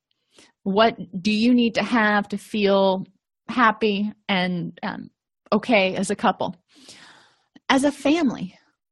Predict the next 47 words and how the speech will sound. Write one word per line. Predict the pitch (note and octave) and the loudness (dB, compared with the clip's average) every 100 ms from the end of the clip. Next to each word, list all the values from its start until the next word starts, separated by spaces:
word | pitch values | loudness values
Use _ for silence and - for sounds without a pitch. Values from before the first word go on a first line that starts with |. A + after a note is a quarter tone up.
| - | -14
what | F#3+ G#3 A#3 | -4 2 2
is | B3+ A#3 | 2 0
important | G#3+ G#3 G3+ D3+ - | -2 -2 -4 -4 -12
to | - B2 | -12 -8
you? | G#2 - E3+ _ _ _ | -8 -10 -12 _ _ _
You | - D#3+ | -10 -10
know, | - _ | -12 _
three | - A3 | -2 0
things. | A3 E3+ E3+ - | 0 -4 -8 -2
So | B3+ A3 F3+ - | 2 2 0 -6
even | G#3+ D#4 F4+ | -2 0 0
just | D#4+ D#4+ | -2 -2
with | - B3+ | -4 -4
three | - C4 C4+ | -2 -4 -2
things, | C#4+ C#4 F#3+ | 0 -2 0
that's | A#3 A3 | -2 -2
nine, | G3+ G#3 D3+ - | 0 0 -2 -2
individual, | G#3+ G#3+ G3+ G#3 G#3 G3+ | -2 0 0 0 0 -2
couple, | G#3+ G3 F#3 | 0 -2 -2
and | E3 | -6
family, | E3+ G#3 G3 D#3+ E3+ - _ _ _ - | -2 -2 -2 -4 -8 -12 _ _ _ -4
nine | G3+ G#3+ A#3 B3 G3+ | 0 2 4 4 4
values | G3+ F#3 D3+ C#3+ - | 4 4 0 -6 -6
that | - | -6
you're | F#3 | -6
trying | F3 G3+ F3+ | -4 -2 -2
to | F3+ | -4
kinda | - G3 E3+ D3+ E3+ _ A#3 | -6 -4 -4 -4 -6 _ -10
juggle | F3 F#3 F3+ A2 F#3+ _ - _ F#3 | 0 0 0 -4 -8 _ -20 _ 0
and | F3 E3+ E3+ | 0 0 0
work | F3+ - | -2 -2
toward. | - C3+ E2 - _ _ _ _ - | -8 -8 -6 -8 _ _ _ _ -6
So | D4 | -2
there's | F#4 | -2
a | E4+ | 0
lot | G4+ A#4 | 2 2
of | G#4+ | 0
stuff, | - - G4+ - - | -6 -2 0 0 0
and | G#3+ G3+ | -2 -2
we | G3+ B3 | 0 2
need | C4+ | 2
to | C4 | 0
pare | - C4+ C4 | -6 -2 0
it | B3 | 0
down | - G#3 G3+ | 0 0 0
and | G3 | -2
prioritize. | - E3 F3 D#3 - - D#2 C2+ - | -2 -2 2 0 -2 -4 -6 -8 -12